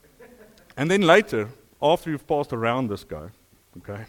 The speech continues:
you won't walk next to him. Um, another man walks towards you. And this man, he's dressed neatly,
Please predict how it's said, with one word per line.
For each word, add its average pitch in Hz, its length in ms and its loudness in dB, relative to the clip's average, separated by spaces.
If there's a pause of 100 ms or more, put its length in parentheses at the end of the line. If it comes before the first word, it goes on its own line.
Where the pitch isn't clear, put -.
you 113 80 -14
won't 120 240 -6
walk 113 200 -10
next 113 220 -8
to 95 100 -18
him. 90 100 -16 (560)
Um, 123 360 -2
another 165 460 2
man 131 300 -2
walks 120 260 -6
towards 113 400 -10
you. 90 140 -16 (180)
And 175 140 -4
this 240 240 0
man, 180 360 -4 (600)
he's 233 160 -12
dressed 180 320 -4
neatly, 135 440 -6